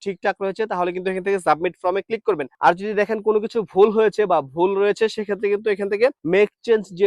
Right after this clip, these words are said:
অপশনটা রয়েছে, মেক চেঞ্জে ক্লিক করে কিন্তু আপনি এটাকে এডিট করতে পারবেন। তো এখান থেকে just আমি সাবমিট ফর্মে ক্লিক করে দিলাম। তো এখান থেকে সাবমিট ফর্মে ক্লিক করে দেওয়ার পর এখান থেকে just দেখতে পাচ্ছেন যে এখান থেকে ডান অপশন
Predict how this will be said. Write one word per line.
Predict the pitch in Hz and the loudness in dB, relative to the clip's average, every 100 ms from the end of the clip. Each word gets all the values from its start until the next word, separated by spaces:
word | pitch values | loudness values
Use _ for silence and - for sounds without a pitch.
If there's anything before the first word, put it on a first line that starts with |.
| 202 | 0
অপশনটা | - 180 190 | -2 -6 -4
রয়েছে, | 196 240 208 | -2 -2 -2
মেক | 180 185 - | -2 -2 -2
চেঞ্জে | 202 202 - | -2 -2 -2
ক্লিক | 196 - | -2 0
করে | 202 202 | 0 0
কিন্তু | 202 202 | -2 -2
আপনি | 208 196 _ 165 | -2 -4 _ -8
এটাকে | 160 208 - 196 | -4 -4 -4 -4
এডিট | 196 185 202 | -4 -2 -4
করতে | 180 160 | -2 -2
পারবেন। | 135 147 165 | -2 -4 -2
তো | 196 | -2
এখান | 202 214 | 0 0
থেকে | 208 | 0
just | 202 - 160 | 0 -4 -4
আমি | 185 - | -4 -2
সাবমিট | 143 156 190 - | -2 -2 -6 -2
ফর্মে | 180 233 - - | 0 0 -2 -4
ক্লিক | 240 214 | 0 2
করে | 180 | 2
দিলাম। | 156 143 | 2 0
তো | 196 | -2
এখান | 190 | 0
থেকে | 214 196 | -2 0
সাবমিট | 185 214 - | 0 0 -2
ফর্মে | 220 214 214 | -2 0 -2
ক্লিক | 220 220 | -4 0
করে | 226 226 | 2 4
দেওয়ার | 233 226 | 4 4
পর | 240 | 2
এখান | 214 208 | 2 0
থেকে | 208 190 | 0 0
just | 185 170 | -4 -4
দেখতে | 175 185 | -6 -4
পাচ্ছেন | 190 214 | -4 -6
যে | 196 | -8
এখান | 185 175 | -8 -4
থেকে | 190 165 | -4 0
ডান | 156 175 | 2 2
অপশন | 180 202 | 0 -4